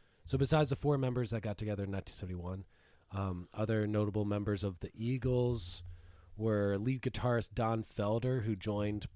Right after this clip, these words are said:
halfway into recording their third album, uh, On the Border.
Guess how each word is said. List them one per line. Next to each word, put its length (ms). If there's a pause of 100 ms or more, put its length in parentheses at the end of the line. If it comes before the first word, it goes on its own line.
(140)
halfway 500
into 240
recording 460
their 140
third 440
album, 480 (180)
uh, 280
On 240
the 80
Border. 560